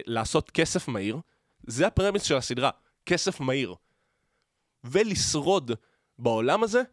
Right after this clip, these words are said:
בזמן ששום דמות שהם פוגשים לאורך הסדרה הזאת, אין לה רחמים. כאילו, בוא, חוזר קצת לפרק הראשון, הילדים הקטנים שהם שומרים עליהם, מין כזה, נוטשים אותם לשנייה,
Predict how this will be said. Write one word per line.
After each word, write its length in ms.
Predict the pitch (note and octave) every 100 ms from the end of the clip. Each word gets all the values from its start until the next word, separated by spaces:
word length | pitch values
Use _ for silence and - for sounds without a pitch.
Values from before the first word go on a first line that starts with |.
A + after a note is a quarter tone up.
| _ _ _ _ _
בזמן 500 | A#2+ B2+ A#2+ C3 G3
ששום 520 | G#3+ - B2 - A3 G3
דמות 340 | D3 D3+ F#3
שהם 200 | - B2
פוגשים 420 | - A2+ - D3+
לאורך 260 | A#2 C#3 B2+
הסדרה 520 | - G#2+ G#2+ G2 A#2+
הזאת, 300 | D#3+ G3 - B3 - _ _ _ _ _ _ _ _ _
אין 220 | C3+ D#3+ G3
לה 320 | G#3 G3 D#3
רחמים. 560 | G#2+ - A#2 B2+ A3+ A3+ _ _ _ _ _ _
כאילו, 360 | C3+ B2+ B2 A2+ _ _ _ _ _ -
בוא, 240 | A#2+ G2
חוזר 300 | - B2 C3
קצת 200 | - G3+
לפרק 360 | D#3+ C#3+ D#3+ C3
הראשון, 440 | A#2 - C#3+ F#2+ -
הילדים 600 | A2+ A#2 B2+ B2+ A#2+ F3
הקטנים 340 | G#3+ C3 C3+ E3
שהם 220 | F3+ B2+
שומרים 360 | - B2 B3+
עליהם, 280 | A#3+ D3 D3+ D#3 _ _ _ -
מין 140 | C3
כזה, 280 | C3+ C#3+ C#3 A2+ _ _ -
נוטשים 360 | D3 - B2+ A2+
אותם 220 | A#2 A2
לשנייה, 360 | G#2+ A2+ A#2+